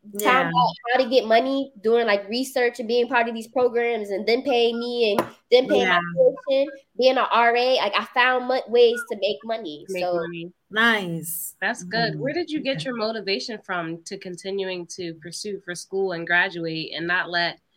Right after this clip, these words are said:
Speaker 3: you know, your childhood and your past, um, define who you are? 'Cause, you know, a lot of people,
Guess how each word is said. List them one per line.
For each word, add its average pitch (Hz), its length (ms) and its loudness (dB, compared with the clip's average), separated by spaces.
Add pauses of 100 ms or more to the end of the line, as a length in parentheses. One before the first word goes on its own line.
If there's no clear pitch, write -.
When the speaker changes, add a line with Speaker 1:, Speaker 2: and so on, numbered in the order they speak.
(280)
Speaker 3:
you 190 100 -6
know, 160 440 -4 (140)
your 180 220 -2
childhood 175 760 0
and 160 260 -6
your 165 360 -8 (140)
past, 175 840 2
um, 156 380 -10 (300)
define 185 380 0
who 185 100 -6
you 175 200 -4
are? 151 240 0
'Cause, 170 160 -10
you 196 80 -8
know, 202 120 -4
a 190 120 -4
lot 175 100 0
of 175 80 -10
people, 165 400 -10